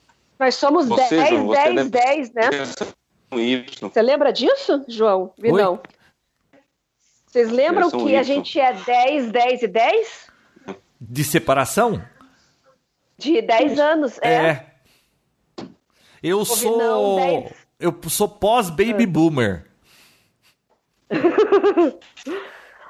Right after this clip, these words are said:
Speaker 1: Não é X? Você não é X? Não, eu sou X.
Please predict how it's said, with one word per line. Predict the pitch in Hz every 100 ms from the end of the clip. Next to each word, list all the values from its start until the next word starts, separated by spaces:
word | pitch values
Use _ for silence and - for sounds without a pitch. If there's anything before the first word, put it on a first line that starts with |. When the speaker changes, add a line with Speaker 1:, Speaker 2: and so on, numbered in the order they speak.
| -
Speaker 1:
Não | 254 240
é | 277
X? | 294 - 302 466
Você | 330 254 285
não | 277
é |
X? | - 320 508 -
Não, | 262 220
eu | 226
sou | 254 480
X. | - 349 190 190 185